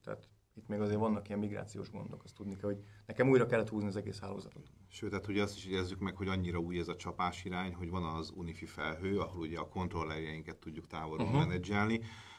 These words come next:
Speaker 2: Már az U R L cím is teljesen más, ahol a hagyományos kontrollereink vannak, illetve ahol a Dream Machine található meg.
Speaker 1: Igen.
Speaker 2: És keresztben nem is látszódnak egyik a
Speaker 1: Igen.
Speaker 2: másikba. Tehát látszik, hogy itt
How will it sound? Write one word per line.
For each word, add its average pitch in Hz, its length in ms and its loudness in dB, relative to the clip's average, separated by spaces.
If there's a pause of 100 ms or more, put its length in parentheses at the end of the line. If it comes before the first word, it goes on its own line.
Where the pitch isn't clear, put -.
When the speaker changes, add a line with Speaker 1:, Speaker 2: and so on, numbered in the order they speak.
(120)
Speaker 2:
Már 82 220 0
az 87 140 2
U 104 140 6
R 92 100 4
L 90 120 2
cím 98 380 2
is - 140 -4
teljesen 82 480 -4
más, 78 340 -2
ahol 80 200 -6
a 78 60 -4
hagyományos 110 540 2
kontrollereink 104 760 0
vannak, 95 320 0
illetve 90 400 8
ahol 85 280 2
a 85 240 2
Dream 82 300 0
Machine 73 360 -6
található 78 640 -6
meg. 107 100 2
Speaker 1:
Igen. 101 140 2
Speaker 2:
És 92 120 0
keresztben 98 380 4
nem 95 120 6
is 92 140 0
látszódnak 85 580 -4
egyik 82 280 -6
a 78 40 -10
Speaker 1:
Igen. 80 120 0
Speaker 2:
másikba. 110 420 4 (380)
Tehát 87 140 -4
látszik, 107 360 4
hogy 95 120 0
itt 92 140 -4